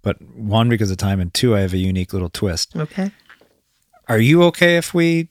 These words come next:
Speaker 1: pause? I, I kind of,
Speaker 2: Yeah.
Speaker 1: I mean, this was such, this was unexpected content, to say the least. I
Speaker 2: I
Speaker 1: didn't know what we'd get into.
Speaker 2: I
Speaker 1: Um, but I, I love it.
Speaker 2: I can pause.
Speaker 1: <laughs> Yeah.
Speaker 2: Pause.
Speaker 1: Pause. Well,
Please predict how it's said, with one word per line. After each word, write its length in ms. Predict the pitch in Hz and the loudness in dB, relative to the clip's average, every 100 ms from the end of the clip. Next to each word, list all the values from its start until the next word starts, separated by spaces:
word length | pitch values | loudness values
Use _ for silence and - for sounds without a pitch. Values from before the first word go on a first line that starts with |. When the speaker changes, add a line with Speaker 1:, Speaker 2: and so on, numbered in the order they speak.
| _ _ _ _ _ - | _ _ _ _ _ -2
Speaker 1:
pause? 300 | 160 156 160 | 4 4 4
I, 120 | 143 135 | 0 2
I 80 | 160 | -2
kind 200 | - 269 | 0 0
of, 80 | 208 | 2
Speaker 2:
Yeah. 180 | 262 349 | 2 2
Speaker 1:
I 80 | 156 | 4
mean, 180 | 151 143 | 4 4
this 240 | 180 - | 2 2
was 140 | 131 110 | 0 0
such, 380 | 131 127 - - 131 | 0 -2 -4 -6 -10
this 400 | - 127 - - | -6 -4 -4 -8
was 460 | - 113 95 - - - | -8 -6 -4 -4 -6 -8
unexpected 640 | 104 101 - 104 - 95 | -6 -6 -4 -6 -4 -6
content, 480 | - 113 - 104 - | -2 -2 -2 -4 -4
to 100 | 101 | -6
say 200 | - 98 | -2 -2
the 80 | 87 | -2
least. 420 | 98 143 - - | 0 0 -2 -4
I 80 | 196 | -2
Speaker 2:
I 20 | |
Speaker 1:
didn't 200 | 233 95 | -2 -2
know 160 | 95 90 | -2 -2
what 220 | 87 85 | -4 -4
we'd 200 | 117 107 | -4 -4
get 140 | 82 | -6
into. 460 | 80 92 - 82 104 _ - - - - _ - | -4 -6 -6 -6 -8 _ -18 -18 -20 -20 _ -6
Speaker 2:
I 320 | 107 98 95 | 0 2 0
Speaker 1:
Um, 120 | 92 92 | -2 -2
but 140 | 107 | 0
I, 140 | 104 - 101 | 0 -2 -4
I 40 | |
love 260 | 90 87 131 | -2 -2 -2
it. 180 | 87 - | -4 -4
Speaker 2:
I 100 | 160 | -6
can 200 | 170 220 | -4 -4
pause. 480 | 208 190 185 185 - _ | -4 -4 -4 -6 -12 _
Speaker 1:
<laughs> 40 | _ _ _ - 110 | _ _ _ -8 -2
Yeah. 280 | 87 175 196 - - - 269 - - - _ - | 2 4 4 4 0 2 0 0 -8 -8 _ -2
Speaker 2:
Pause. 480 | 160 143 143 - - - | 0 2 0 -4 -10 -10
Speaker 1:
Pause. 380 | 95 87 90 - - - - - | -6 -4 -6 -10 -18 -16 -16 2
Well, 280 | 156 139 - | 6 6 2